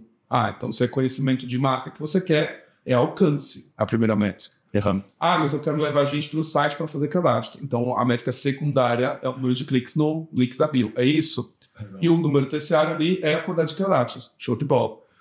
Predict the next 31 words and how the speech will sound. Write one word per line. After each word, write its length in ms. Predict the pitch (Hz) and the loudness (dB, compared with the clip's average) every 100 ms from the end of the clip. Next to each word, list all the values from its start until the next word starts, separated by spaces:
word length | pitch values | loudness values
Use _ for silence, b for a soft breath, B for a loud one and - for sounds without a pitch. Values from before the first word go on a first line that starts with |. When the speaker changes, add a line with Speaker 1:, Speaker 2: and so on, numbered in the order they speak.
| b | b
Speaker 1:
E 80 | 127 | 0
aí, 60 | 127 | 4
na 100 | 127 | 2
hora 100 | 135 | 2
de 80 | |
fazer 180 | 143 135 | 0 0
um 60 | 135 | 0
report, 420 | 151 147 131 131 | -2 0 0 0
eu 120 | 180 160 | 2 2
levo 280 | 131 131 147 | 2 0 -2
esses 200 | 175 160 | -4 -2
números 280 | 143 143 - | -2 -2 0
pra 180 | 147 | 2
eles, 220 | 131 123 120 | 4 2 -4
no 80 | - - - | -12 -10 -4
caso 220 | 117 113 | -4 0
do 60 | |
meu 140 | 123 160 | 2 2
lado, 380 | 214 156 190 226 | 2 2 -2 -4
Speaker 2:
Sim. 220 | 151 - _ _ _ _ | -8 -14 _ _ _ _
Speaker 1:
e 100 | 151 | -2
quero 200 | 143 147 | 2 2
saber 200 | - 143 143 | 2 0 0
do 80 | |
lado 200 | 147 160 | 0 0
dele 220 | 143 139 139 | 0 0 0
também 240 | 165 147 | 0 0
se 100 | 170 | 0
gerou 240 | 170 151 | 0 0
conversão. 480 | 143 147 180 - 131 | -4 -2 0 0 -2
Speaker 2:
Perfeito. 560 | - 120 101 - 104 | -2 -4 -4 -4 -8